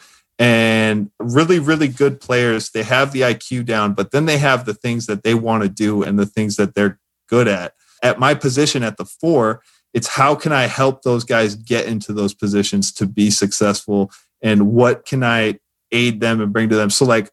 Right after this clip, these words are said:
a lot of the time in the beginning of the year, I just ask a bunch of questions. The goal is like, "Hey man, like, how do you wanna do this? How do you wanna attack this?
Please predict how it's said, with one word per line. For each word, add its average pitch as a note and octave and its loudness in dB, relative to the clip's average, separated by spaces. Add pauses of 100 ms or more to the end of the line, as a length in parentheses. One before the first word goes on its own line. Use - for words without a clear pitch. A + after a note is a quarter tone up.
a A2+ -2
lot A#2 2
of D#3 2
the D3 0
time C3 -2
in A#2+ -4
the G#2+ -4
beginning A2 -2
of G#2+ -2
the G2+ 2
year, G2+ 2
I A#2 2
just B2+ -2
ask A2 -4
a A#2+ -2
bunch G#2 -2
of G2+ -6
questions. F#2+ -6 (300)
The B2+ 0
goal C3+ 2
is B2 -2
like, A2 -2
"Hey C#3+ 0
man, A2 -2
like, G2+ -2 (400)
how - 0
do C#3+ 0
you D3 2
wanna C3+ 0
do A#2+ -4
this? A#2 -2
How B2+ 2
do C3 0
you B2+ -2
wanna A#2+ -2
attack A#2 -2
this? A2 -4